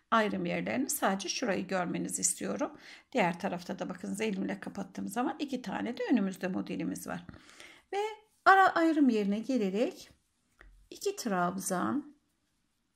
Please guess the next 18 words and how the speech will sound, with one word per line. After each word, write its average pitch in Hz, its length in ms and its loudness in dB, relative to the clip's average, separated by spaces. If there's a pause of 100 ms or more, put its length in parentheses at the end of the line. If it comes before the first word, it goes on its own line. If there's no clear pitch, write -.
(1120)
iki 302 220 -6
zincir, 202 880 0 (320)
iki 302 260 -4
tane 208 600 -2
trabzanımı 226 1120 0
örüyorum. - 540 -8 (1600)
Ve 403 80 -4
tığımın 262 400 4
başını 202 360 0
doluyorum. 202 640 0
Bir 349 260 2
atlıyorum, 208 760 -2
iki 294 240 -2
atlıyorum, 254 460 -2
üçüncüye 294 480 -2
batıyorum. - 440 -2
Arkamıza 202 560 0
geçtik. - 720 -4